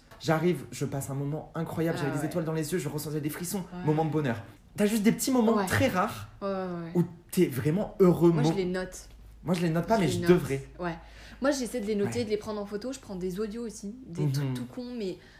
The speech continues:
Speaker 2: des moments, tu vois, de musique, pareil. La musique, moi, c'est un truc qui me tient énormément
Speaker 1: Moi
Speaker 2: à
Speaker 1: aussi.
Speaker 2: cœur.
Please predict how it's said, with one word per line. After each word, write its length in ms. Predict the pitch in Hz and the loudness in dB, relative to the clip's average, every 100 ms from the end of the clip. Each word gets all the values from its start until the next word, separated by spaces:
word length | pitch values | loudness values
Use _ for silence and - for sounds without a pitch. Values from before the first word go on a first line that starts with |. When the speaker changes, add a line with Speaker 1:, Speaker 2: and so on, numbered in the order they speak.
| - 202 | -12 -6
Speaker 2:
des 60 | |
moments, 320 | 202 202 208 220 | -4 -2 -2 -4
tu 60 | |
vois, 100 | 220 | -4
de 80 | 202 | 0
musique, 380 | 226 233 233 - | 2 2 -2 -8
pareil. 260 | 196 196 | -8 -6
La 100 | 190 | -6
musique, 240 | 180 190 196 | -6 -8 -10
moi, 80 | 180 | -12
c'est 100 | 175 | -12
un 40 | |
truc 140 | 175 180 | -14 -16
qui 140 | - | -10
me 160 | 175 165 | -10 -10
tient 200 | - 180 | -10 -8
énormément 320 | 170 170 170 | -8 -6 -4
Speaker 1:
Moi 80 | 139 | -4
Speaker 2:
à 20 | |
Speaker 1:
aussi. 160 | 131 202 | -2 -4
Speaker 2:
cœur. 160 | 226 | -4